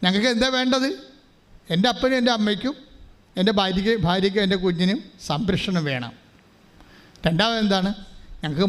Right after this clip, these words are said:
മാരക രോഗങ്ങളൊന്നും വരരുത്. പക്ഷെ അത് നല്ല, എനിക്കോട് അത് എല്ലാവരും എഴുതണമെന്ന് എനിക്ക് തോന്നണം കേട്ടോ. ഇന്നത്തെ കാലത്ത് ഏറ്റവും വലിയൊരു ഇൻഷുറൻസാണ് അത്, മാതാവിനോടൊക്കെ എടുക്കണത്. എല്ലാവരും അത് എഴുതണമെന്ന് എനിക്ക് തോന്നണേ.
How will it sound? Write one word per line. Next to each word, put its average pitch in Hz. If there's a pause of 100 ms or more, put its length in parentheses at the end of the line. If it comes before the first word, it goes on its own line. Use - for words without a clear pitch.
മാരക 165 (100)
രോഗങ്ങളൊന്നും 214 (720)
വരരുത്. 143 (360)
പക്ഷെ -
അത് 185 (140)
നല്ല, 185 (600)
എനിക്കോട് 180
അത് 233
എല്ലാവരും 226
എഴുതണമെന്ന് 226
എനിക്ക് 214
തോന്നണം 175
കേട്ടോ. 143 (1160)
ഇന്നത്തെ 185
കാലത്ത് 214 (560)
ഏറ്റവും 233
വലിയൊരു 240
ഇൻഷുറൻസാണ് 208
അത്, 170 (100)
മാതാവിനോടൊക്കെ 175
എടുക്കണത്. 143 (580)
എല്ലാവരും 190
അത് 196
എഴുതണമെന്ന് 196
എനിക്ക് 185
തോന്നണേ. 139